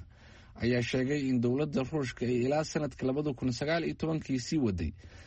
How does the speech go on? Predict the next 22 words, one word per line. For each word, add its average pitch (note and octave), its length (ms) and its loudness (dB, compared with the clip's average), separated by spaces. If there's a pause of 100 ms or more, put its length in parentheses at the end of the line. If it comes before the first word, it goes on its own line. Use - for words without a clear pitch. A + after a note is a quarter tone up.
(320)
bartilmaameedkeeda E3 1000 0
ku - 160 -4
aadan F2+ 480 -2
dadka - 340 -2
aaminsan A#2+ 600 2
diimaha B2 400 2
kale, F2 260 -4 (500)
iyada B2+ 280 2
oo B2 140 4
adeegsanaysa A#2+ 720 2 (480)
hagardaamooyin D#3 840 2
ay D3 120 0
ka - 140 0
mid C#3+ 180 -2
yihiin C3+ 320 2
xarig, A#2+ 320 0 (260)
ganaax B2+ 340 2 (240)
iyo B2 280 4 (260)
dacwad A#2+ 440 0 (100)
oogis C3+ 560 2
ay A#2+ 160 2
u A#2+ 100 -2